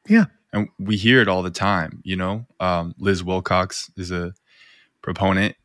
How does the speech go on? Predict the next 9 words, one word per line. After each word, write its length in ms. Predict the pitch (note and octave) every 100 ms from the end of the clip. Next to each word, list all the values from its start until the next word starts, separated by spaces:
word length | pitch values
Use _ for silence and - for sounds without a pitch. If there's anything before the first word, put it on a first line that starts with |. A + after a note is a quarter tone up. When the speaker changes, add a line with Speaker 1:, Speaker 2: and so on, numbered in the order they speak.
| _ _
Speaker 2:
You 100 | F#2+
know, 80 | F2+
her 120 | G2
whole 160 | F#2 F#2
business 360 | F2+ F#2 F#2 F#2
is 100 | F2+
around 480 | F2+ F2+ F2 F2 - _ -
email 460 | G#2 F2+ G1+ - _ -
and 320 | E2+ E2+